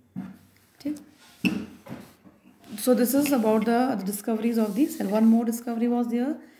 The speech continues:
one more discovery was there at last, that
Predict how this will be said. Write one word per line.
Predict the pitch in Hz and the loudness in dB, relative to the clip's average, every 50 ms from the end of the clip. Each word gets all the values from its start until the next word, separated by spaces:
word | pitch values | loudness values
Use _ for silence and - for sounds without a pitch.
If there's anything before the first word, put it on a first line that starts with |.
| - _ _ _ _ _ _ - 220 220 | -20 _ _ _ _ _ _ -2 2 4
one | 233 240 233 | 4 6 6
more | 247 262 233 254 | 6 6 6 4
discovery | - - 262 247 247 254 262 262 254 | 2 2 2 2 2 2 2 2 2
was | 254 262 233 233 | 0 0 2 2
there | 254 254 254 262 294 285 | 2 2 2 2 2 0
at | 294 - 226 226 | 0 0 0 2
last, | 226 226 269 294 294 - - - - - - _ _ _ _ _ - - - - - _ _ _ - - _ _ - | 4 4 4 2 2 -2 -6 -14 -18 -20 -20 _ _ _ _ _ -20 -20 -20 -20 -20 _ _ _ -20 -20 _ _ -2
that | 208 214 220 214 | 0 0 0 2